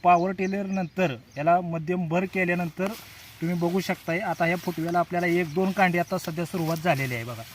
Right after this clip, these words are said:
प्रत्येक उसाला एक दोन, एक दोन कांडी सुरुवात झालेली आहे. आपण जास्त याला माती लावलेली नाही, फक्त दोन ते तीन इंचच माती लावलेली आहे.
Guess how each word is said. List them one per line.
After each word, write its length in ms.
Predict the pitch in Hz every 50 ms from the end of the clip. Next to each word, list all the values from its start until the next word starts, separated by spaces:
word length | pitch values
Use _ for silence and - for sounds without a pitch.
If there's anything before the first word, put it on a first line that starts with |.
| - - - - - - -
प्रत्येक 440 | 185 175 - - - 196 202 196 190
उसाला 340 | 170 - - 180 175 185
एक 240 | 185 180 185 160 151
दोन, 160 | 160 175 180
एक 220 | 180 170 170 165 160
दोन 160 | 170 175 175
कांडी 320 | 175 190 185 170 156 165 196 214 - - - - - - - -
सुरुवात 260 | 185 185 165 175 175
झालेली 260 | 156 170 156 135 131
आहे. 100 | 151 151 -
आपण 100 | - 185
जास्त 300 | 170 170 175 180 - -
याला 140 | 185 185 190
माती 340 | 190 196 185 175 - 185 180
लावलेली 380 | 196 196 180 175 175 180 185
नाही, 280 | 185 208 175 147 147 175 - - - - - - - -
फक्त 220 | 180 180 - -
दोन 280 | 202 180 175 185 202 202
ते 100 | 196 220
तीन 260 | 196 - - 196 202
इंचच 320 | 208 208 196 - 208 196 208
माती 280 | 202 190 180 - 185
लावलेली 340 | 175 175 165 143 131 123 117
आहे. 100 | 107 104